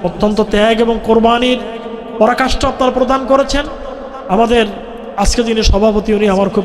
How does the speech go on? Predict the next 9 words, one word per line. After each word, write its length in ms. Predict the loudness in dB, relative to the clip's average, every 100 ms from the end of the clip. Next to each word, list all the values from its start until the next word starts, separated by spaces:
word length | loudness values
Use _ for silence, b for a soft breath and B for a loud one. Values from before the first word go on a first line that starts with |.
| 0
প্রিয় 200 | 2 2
ভাই, 320 | 2 0 -2 -6 -12 -12 -14 -14 -10 -2
ওনার 260 | 2 2 0 -6 -14 -16 -16 -16 -16 -16 -8
স্বনামধন্য 580 | -2 0 2 2 2 2
এবং 220 | 0 0
সুযোগ্য 480 | 0 2 2 2 2
ছেলে 240 | 2 2
আমাদের 320 | 2 2 0 2
গৌরব, 400 | 4 4 4